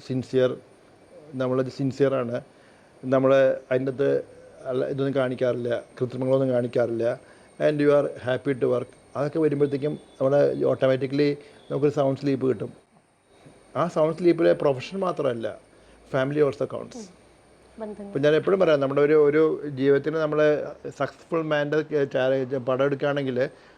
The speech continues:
Speaker 1: ഒരു ക്യാൻവാസ് എടുക്കുകയാണെങ്കിൽ അതിൽ പ്രൊഫഷൻ ചെറിയൊരു ഭാഗം മിഡിൽ ആവുന്നുള്ളൂ. ബാക്കി കുറേ ഭാഗങ്ങളുണ്ട് ഫിൽ ചെയ്യാനായിട്ട്. Your family, your entertainments, your extra curricular. ഇപ്പം സിനിമ ആണെന്ന് വെച്ചാൽ ഞാൻ എല്ലാം മിക്കവാറും എല്ലാ സിനിമയും കാണും.
Speaker 2: ഉം.
Speaker 1: ഇപ്പം അവസാനം ഞാൻ കൽക്കി ഞാൻ കണ്ടു,
Speaker 2: അത് ശരി.
Speaker 1: മഹാരാജ ഞാൻ കണ്ടു,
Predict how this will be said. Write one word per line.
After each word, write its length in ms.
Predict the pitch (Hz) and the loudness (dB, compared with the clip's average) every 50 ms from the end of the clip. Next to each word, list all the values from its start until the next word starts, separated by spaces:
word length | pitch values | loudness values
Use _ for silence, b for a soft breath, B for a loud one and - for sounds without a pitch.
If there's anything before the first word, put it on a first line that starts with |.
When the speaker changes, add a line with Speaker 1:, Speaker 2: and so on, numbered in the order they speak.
| B - | B -10
Speaker 1:
ഒരു 60 | 151 147 | -6 0
ക്യാൻവാസ് 400 | - 147 135 139 143 151 - 170 | 2 2 4 4 2 2 2 2
എടുക്കുകയാണെങ്കിൽ 460 | 160 151 139 151 151 151 151 151 151 | 2 2 2 0 0 0 0 0 0
അതിൽ 120 | 151 160 | 0 0
പ്രൊഫഷൻ 440 | 156 - 151 147 139 139 - 180 175 | 0 0 0 0 0 -2 -8 -8 -4
ചെറിയൊരു 360 | - 185 160 151 160 160 165 | -2 -2 0 0 0 0 0
ഭാഗം 360 | 143 143 139 143 143 143 139 | 0 0 0 0 0 0 -2
മിഡിൽ 260 | 143 139 139 139 139 147 | -4 -4 -2 -2 0 0
ആവുന്നുള്ളൂ. 600 | 143 135 127 123 123 123 113 107 101 98 - - _ _ _ _ b b b b b b b | 0 0 0 -2 -4 -6 -6 -6 -8 -10 -12 -16 _ _ _ _ b b b b b b b
ബാക്കി 280 | 135 139 151 147 - 196 | 2 2 2 2 0 -2
കുറേ 220 | 185 180 175 180 | -2 0 0 2
ഭാഗങ്ങളുണ്ട് 500 | 185 185 175 165 160 156 151 143 135 127 | 2 2 2 0 0 -2 -2 -4 -4 -6
ഫിൽ 220 | - - 143 135 139 | -6 -6 -4 -2 0
ചെയ്യാനായിട്ട്. 500 | 139 139 131 131 127 120 113 - - - - | 2 2 2 0 -2 -6 -8 -10 -12 -10 -6
Your 180 | - 139 139 | -2 -2 -2
family, 500 | 131 - - 135 131 127 131 131 139 151 | 0 0 -2 -2 -2 0 -2 -2 -2 -4
your 240 | 143 - - 160 170 | -4 -6 -6 -4 -2
entertainments, 680 | 180 165 156 151 156 143 165 160 156 151 139 127 117 - - _ - - | -2 -2 -2 -2 -2 -2 -2 -2 -2 -2 -4 -6 -6 -10 -16 _ -8 -4
your 100 | 135 139 | -4 -4
extra 200 | 131 - - 139 | -2 -2 -2 0
curricular. 380 | 131 143 139 135 127 123 123 - | 2 4 2 2 2 0 -4 -10
ഇപ്പം 460 | - - - - - - _ - 160 | -12 -20 -20 -20 -20 -14 _ -6 -2
സിനിമ 240 | 156 170 160 175 185 | 0 0 2 2 2
ആണെന്ന് 160 | 190 190 185 | 0 0 0
വെച്ചാൽ 180 | 185 170 190 190 | 0 -2 -2 -2
ഞാൻ 300 | 180 185 185 202 208 208 | -2 -2 -2 -2 -2 -2
എല്ലാം 160 | 190 190 190 | -2 -2 -4
മിക്കവാറും 260 | 190 175 196 185 190 | -2 0 0 0 2
എല്ലാ 140 | 180 175 - | 0 0 -2
സിനിമയും 240 | 175 165 151 143 127 | -2 -4 -6 -6 -6
കാണും. 200 | 120 107 98 - - _ _ - 240 | -6 -8 -10 -14 -20 _ _ -20 -18
Speaker 2:
ഉം. 360 | 233 214 208 208 208 202 196 196 _ _ - | -16 -16 -16 -16 -18 -20 -20 -20 _ _ -14
Speaker 1:
ഇപ്പം 140 | 175 123 135 | -8 -4 -2
അവസാനം 360 | 131 135 135 - 147 147 165 | 0 0 0 -2 -6 -6 -6
ഞാൻ 100 | 170 170 165 180 | -6 -4 -2 -4
കൽക്കി 240 | 170 151 - 170 | -4 -4 -4 -2
ഞാൻ 180 | 160 160 156 160 | -2 0 0 -2
കണ്ടു, 180 | 151 139 135 139 | -4 -6 -6 -6
Speaker 2:
അത് 440 | 190 - _ - - _ - 214 | -8 -10 _ -20 -20 _ -18 -16
ശരി. 420 | 208 196 - - - - - - 139 | -16 -18 -20 -20 -20 -20 -8 -2 2
Speaker 1:
മഹാരാജ 400 | 143 151 151 147 147 147 147 147 | 4 4 6 6 6 4 4 6
ഞാൻ 220 | 151 147 147 143 | 4 4 4 2
കണ്ടു, 320 | 139 131 123 127 135 147 | 0 -2 -2 -2 -4 -4